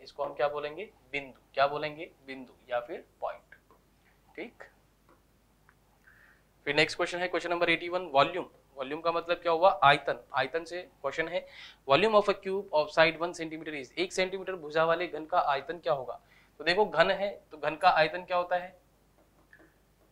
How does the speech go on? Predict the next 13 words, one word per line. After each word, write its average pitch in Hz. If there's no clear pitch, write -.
Side 165
multiply 160
side 160
multiply 151
side। 131
तो 135
जो 151
भी 175
side 175
दी 180
हुई 180
है 185
उसको 180